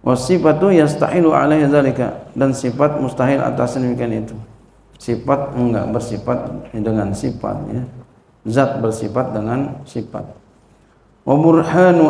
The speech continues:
anna sifata la tattasifu bi sifatil ma'ani wal ma'nawiyati, dan dalil bahwa sifat tidak bersifat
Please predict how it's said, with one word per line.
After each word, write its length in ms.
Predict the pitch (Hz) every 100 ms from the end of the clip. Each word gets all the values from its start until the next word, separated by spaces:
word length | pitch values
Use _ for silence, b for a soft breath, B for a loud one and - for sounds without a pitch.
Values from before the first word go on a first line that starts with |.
| 143
anna 320 | 160 156 147
sifata 560 | 147 147 147 151 147 143
la 160 | 151 147 156
tattasifu 480 | 151 165 156 151 147
bi 80 |
sifatil 480 | 147 147 147 143 143
ma'ani 880 | 147 156 214 196 160 185 208 - -
wal 240 | 135 143
ma'nawiyati, 960 | 147 143 147 143 147 135 123 180 - - - - _ - _ _
dan 240 | 127 147 147
dalil 400 | 139 160 165 135
bahwa 400 | 139 139 139 135
sifat 560 | - 156 - 151 151
tidak 240 | 147 135 135
bersifat 480 | 131 160 147 143